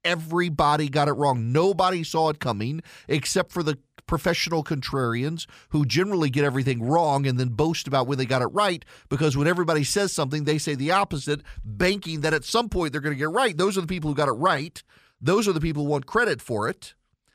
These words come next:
But the reality is the Democratic and Republican strategists across the country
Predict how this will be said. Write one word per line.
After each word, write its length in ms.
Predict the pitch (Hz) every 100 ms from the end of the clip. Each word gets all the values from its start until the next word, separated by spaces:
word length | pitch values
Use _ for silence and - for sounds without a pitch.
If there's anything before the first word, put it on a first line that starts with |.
| _ _
But 120 | 160
the 100 | 175
reality 760 | 170 165 190 220 208 190 190 190
is 480 | 214 156 190 196 156
the 100 | 165
Democratic 640 | 147 208 208 190 185 196
and 100 | 175
Republican 480 | 151 165 190 190 156
strategists 600 | - 156 139 147 185 -
across 540 | 147 - 190 202 202 -
the 120 | 160
country 680 | - 214 190 - 131 147